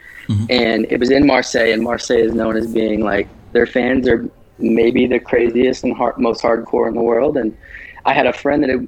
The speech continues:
Speaker 2: had gone to me, and she had never been to a soccer game ever, but, like, she kinda knew what she was getting into. And tickets to the game were going for, like, eight, eight, nine hundred bucks a pop. So I'm like, you know, I s-, like, just go watch it at a pub near the stadium, and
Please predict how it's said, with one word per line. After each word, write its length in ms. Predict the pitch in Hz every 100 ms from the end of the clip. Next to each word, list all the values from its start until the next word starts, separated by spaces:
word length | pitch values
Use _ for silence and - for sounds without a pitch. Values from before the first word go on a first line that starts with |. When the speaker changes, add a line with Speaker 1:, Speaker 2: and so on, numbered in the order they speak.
| -
Speaker 2:
had 180 | 143 131
gone 240 | 117 117
to 140 | 127
me, 180 | 117 117
and 80 | 113
she 160 | - 127
had 100 | 110
never 220 | 113 113
been 180 | 117 110
to 80 |
a 60 | 110
soccer 320 | - - 107
game 240 | 104 104 98
ever, 300 | - 107 107
but, 220 | 113 110
like, 200 | 110 104
she 140 | -
kinda 340 | - - 117 113
knew 200 | 113 -
what 120 | - -
she 120 | -
was 140 | 110 -
getting 280 | 117 - 127
into. 380 | 180 - - - - - - - - -
And 560 | 135 127 123 120 117 113 - -
tickets 320 | 190 - -
to 80 | 131
the 60 |
game 280 | 113 113 113
were 60 | 110
going 200 | 110 110
for, 100 | 110
like, 140 | 107
eight, 160 | 117 110 - - -
eight, 200 | 113 107
nine 200 | 113 107
hundred 200 | 117 104
bucks 220 | 104 -
a 60 | -
pop. 340 | - - -
So 80 | 226
I'm 40 |
like, 200 | 113 -
you 60 | -
know, 280 | - 107 -
I 60 | 120
s-, 180 | - - -
like, 200 | 117 113
just 200 | 143 151
go 100 | 165
watch 260 | 165 170 -
it 100 | 135
at 100 | 135
a 60 | 120
pub 320 | 208 190 160
near 180 | 151 135
the 80 |
stadium, 480 | - - 170 165 147
and 140 | 135